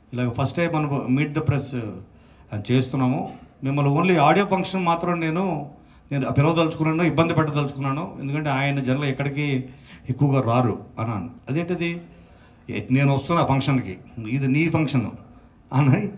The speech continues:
ఆయనంతటా ఆయనే. So, అంటే ఇటువంటి ఆప్తులు, మిత్రులు నేను సంపాదించుకున్నందుకు, నేను ఎన్ని సినిమాలు నేను చేశాను, రాశాను, ఆ, లేదా ఎన్ని సూపర్ హిట్స్ కొట్టాను అని, అని కాకుండా,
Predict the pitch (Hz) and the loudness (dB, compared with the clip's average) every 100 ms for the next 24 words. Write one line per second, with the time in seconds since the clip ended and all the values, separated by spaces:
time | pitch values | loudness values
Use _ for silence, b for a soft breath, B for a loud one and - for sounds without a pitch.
0 | B B B 135 156 165 165 151 143 151 | B B B 0 2 2 0 0 0 0
1 | 165 185 - B B B - 160 175 175 | -2 -4 -12 B B B -4 0 2 2
2 | 151 160 160 160 170 156 151 170 - 208 | 0 -2 -2 0 0 2 4 6 6 2
3 | 196 196 170 185 185 185 180 170 - 143 | 2 0 -4 -2 2 6 6 4 -4 0
4 | 156 147 147 147 180 180 170 175 165 160 | 4 4 4 4 6 6 4 4 2 2
5 | 156 139 131 - B B - 135 147 175 | 2 2 0 -4 B B -4 0 2 2
6 | 165 160 165 170 170 165 165 160 160 151 | 2 2 2 2 2 2 4 4 2 0
7 | 151 139 151 143 156 156 143 135 139 151 | -4 -2 -2 0 0 0 2 2 2 0
8 | 147 147 143 - - B B B B B | 0 -2 -4 -12 -20 B B B B B
9 | 135 131 131 139 151 143 156 160 156 160 | -4 -2 0 0 0 0 2 2 2 0
10 | 135 156 156 147 151 143 143 117 139 127 | 0 -2 0 0 0 0 0 0 0 2
11 | 135 139 143 131 110 | 2 2 2 0 -2